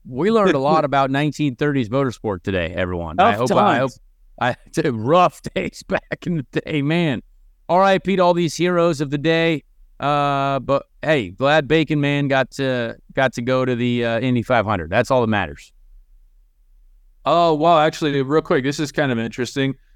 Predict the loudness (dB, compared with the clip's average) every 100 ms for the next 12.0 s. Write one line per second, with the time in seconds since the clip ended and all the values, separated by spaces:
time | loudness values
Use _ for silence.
0 | -10 -4 0 0 0 0 0 2 2 2
1 | 0 -2 -2 -2 -2 -2 0 0 -4 -2
2 | -4 -2 -2 0 -2 -2 -2 -2 -2 -2
3 | -2 -2 0 0 0 0 0 0 0 0
4 | -2 -4 -2 0 0 -2 -4 _ _ _
5 | _ _ _ -6 -4 0 0 -2 -2 -2
6 | 0 0 -2 -2 -2 0 -2 -2 -2 -2
7 | 0 -2 -2 -2 0 0 -2 -4 -4 -2
8 | 0 0 -2 -2 0 2 2 2 0 0
9 | 0 0 0 -4 -6 -6 _ -6 -2 0
10 | 2 2 2 0 -4 -8 -8 -2 0 0
11 | -2 -4 -6 -4 0 0 0 -2 -4 -6